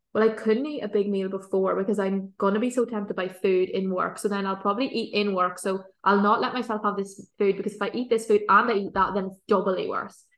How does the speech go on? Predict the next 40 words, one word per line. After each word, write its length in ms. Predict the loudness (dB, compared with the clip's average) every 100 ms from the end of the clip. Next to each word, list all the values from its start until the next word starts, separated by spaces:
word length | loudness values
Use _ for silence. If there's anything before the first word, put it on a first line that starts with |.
| _ _ _ _ 2
I 80 | 4
used 160 | 2
to 80 | 4
have 160 | 4 4
that 160 | 2
thing 160 | 2 -2
in 80 | -2
my 80 |
head 200 | -4 -4 -4
being 160 | -4
like, 240 | -6 -8 -12 _ _ _ _ _ _ _ _ -8 0
"What 260 | 6 6
if 120 | 6 2
you 80 |
eat 200 | -2 0
that 220 | 2 2 0
instead 380 | -4 -4 -4
as 100 | 0 2
well?" 320 | 2 -2 2
But 320 | 4 4 -2 -12 _
that's 240 | 0 0 2
not 320 | 0 0 -2
how 180 | 0 2
it 80 | 2
works. 220 | 0 -2
Like, 80 | -6
if 100 | -4
you 60 |
give 160 | -2 0
your 100 | 2
body 240 | 0 -2
actually 520 | -2 -4 -4 -8 -8 -4
food 320 | -2 0 -2
and 160 | -2 -4
it's 140 | -2
like, 180 | -4 -4
"Okay, 260 | -2 0 0
I'm 180 | -2 -4
satiated 680 | 0 2 2 0 0 -2 -2
now" 340 | -2 -2